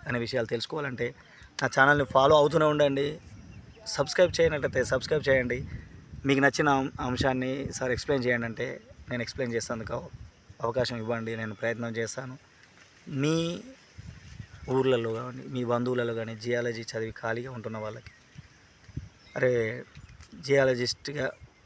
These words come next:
అంటే హైడ్రోజియాలజిస్ట్గా ఒక కెరీర్ వైపు వెళ్దాం" అని అనుకున్న వాళ్ళకి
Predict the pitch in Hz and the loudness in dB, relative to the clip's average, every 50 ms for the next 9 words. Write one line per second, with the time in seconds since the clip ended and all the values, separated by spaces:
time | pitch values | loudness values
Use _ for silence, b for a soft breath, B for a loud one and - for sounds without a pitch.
0 | _ _ - 143 127 117 117 117 135 135 120 131 127 123 117 110 - 131 127 123 | _ _ 0 2 2 4 4 4 2 2 2 2 2 0 -2 -4 -4 -4 -4 -4
1 | 123 127 - - 123 123 117 113 110 110 117 123 - _ _ - - 143 135 143 | -6 -6 -8 -8 -6 -4 -4 -4 -4 -6 -8 -12 -16 _ _ -4 -2 0 0 0
2 | 143 131 156 147 - 123 123 107 123 120 117 120 123 120 123 123 127 127 117 113 | 0 -2 -4 -2 -2 -2 0 0 -2 -2 0 2 2 0 0 -2 -4 -4 -4 -4
3 | 131 135 135 123 123 135 131 127 120 160 | -4 -2 -2 -4 -4 -6 -10 -12 -14 -16